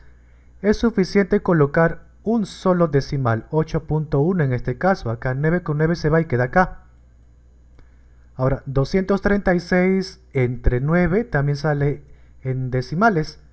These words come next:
Y también es suficiente colocar un solo decimal, en este caso veintiséis punto dos. Y de acá ya podemos hallar el número o la cantidad de múltiplos de nueve que están entre esos números.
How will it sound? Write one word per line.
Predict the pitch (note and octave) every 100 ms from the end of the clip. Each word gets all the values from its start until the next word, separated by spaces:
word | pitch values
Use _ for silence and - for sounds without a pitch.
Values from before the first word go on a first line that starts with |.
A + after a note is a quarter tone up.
| - - - - -
Y | A3
también | A#3 G#3 G3+
es | G3+
suficiente | G#3+ G3+ F3 F#3 F#3+
colocar | D#3+ D3+ D3 E3 D#3+
un | D#3 D#3
solo | - E3 D#3+
decimal, | C#3 C3+ E3+ F#3
en | C#3+ C#3
este | D3
caso | C#3 D3 G3
veintiséis | D3 A#2+ A2+ - B2 A#2+
punto | - A2+ A#2 A2+ A2 - - - - -
dos. | B2+ F#3 F#3+ - - - - - - - - -
Y | A3
de | A3
acá | G3+ G3
ya | F#3+ F#3
podemos | E3 D#3+ F3+ F3
hallar | C#3+ C#3 D#3+ E3+ - - -
el | A#2+ B2
número | D#3 F#3+ G3 G3+
o | D#3+
la | F3+ F3
cantidad | F3+ F3 F#3 E3+ E3+
de | D#3+
múltiplos | D#3+ E3+ E3 E3 F#3
de | E3
nueve | D3+ D#3+ F3
que | F3
están | C#3 - D#3 D3+
entre | D3+ - C#3
esos | D3+ C#3+
números. | G3 E3 A#2+ A#2